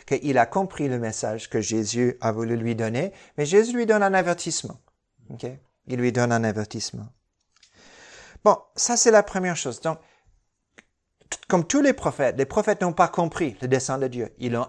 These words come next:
annoncé, mais ils n'ont pas compris. Jean non plus. Et donc, il, il est celui qui incarne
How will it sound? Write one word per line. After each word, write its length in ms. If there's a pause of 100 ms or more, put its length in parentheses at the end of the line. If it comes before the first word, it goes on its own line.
annoncé, 760
mais 120
ils 40
n'ont 140
pas 120
compris. 420 (100)
Jean 380
non 160
plus. 300 (500)
Et 80
donc, 340 (360)
il, 220 (380)
il 220
est 280
celui 600
qui 320
incarne 580